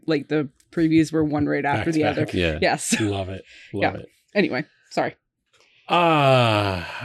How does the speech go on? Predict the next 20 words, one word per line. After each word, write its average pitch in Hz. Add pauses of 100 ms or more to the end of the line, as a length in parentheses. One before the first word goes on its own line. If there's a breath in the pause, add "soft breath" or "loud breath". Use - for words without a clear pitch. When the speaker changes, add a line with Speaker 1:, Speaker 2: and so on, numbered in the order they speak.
(180)
Speaker 2:
I 143
don't 127
know. 104
I 120
just 139
feel 127
like, 110
um, 98 (1300 loud breath)
I 123
feel 143
like 143
they're 131
trying 123
to 113
make 110
a 120
cut -
rate 117 (180)
Star 113
Wars 117